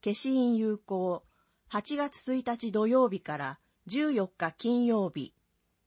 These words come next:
対象、四十一歳以上の市民。令和八年四月一日時点。なお、次の方は申し込み不可。四十歳、昭和六十年四月二日から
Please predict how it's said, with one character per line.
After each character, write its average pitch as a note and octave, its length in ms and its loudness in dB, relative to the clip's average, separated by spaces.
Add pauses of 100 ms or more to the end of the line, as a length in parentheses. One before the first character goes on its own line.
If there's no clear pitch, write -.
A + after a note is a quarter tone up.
対 A3 220 2
象、 F3+ 500 -2 (640)
四 D4+ 260 6
十 G#3 220 2
一 F3+ 140 -4 (140)
歳 C#4 300 0
以 C4+ 60 0
上 F3+ 240 0
の D3+ 140 -2
市 A#3 240 -2
民。 E3 280 -2 (600)
令 C#4 240 8
和 C#4+ 100 2
八 C4 320 -2
年 E3+ 280 0
四 - 160 -6
月 B3+ 400 -2
一 A#3 100 -2
日 A3 240 -2
時 G3+ 160 -2
点。 C3 360 -6 (720)
な A3+ 220 4
お、 E3 100 0
次 B3+ 280 -2
の C#4+ 120 4
方 G#3+ 300 -2
は D#3+ 240 2 (140)
申 A#3 220 6
し - 120 -8
込 A3+ 100 0
み G#3+ 140 2
不 - 180 -14
可。 - 200 -2 (1120)
四 D4+ 280 6
十 D4+ 120 -2 (140)
歳、 D#3+ 300 -2 (540)
昭 C#4+ 260 4
和 C#4+ 120 4
六 B3+ 300 0
十 A3+ 240 0
年 D3 300 -2
四 - 180 -6
月 B3+ 300 -2
二 - 180 -18
日 G3+ 140 -4
か F3+ 160 -2
ら E3 220 -4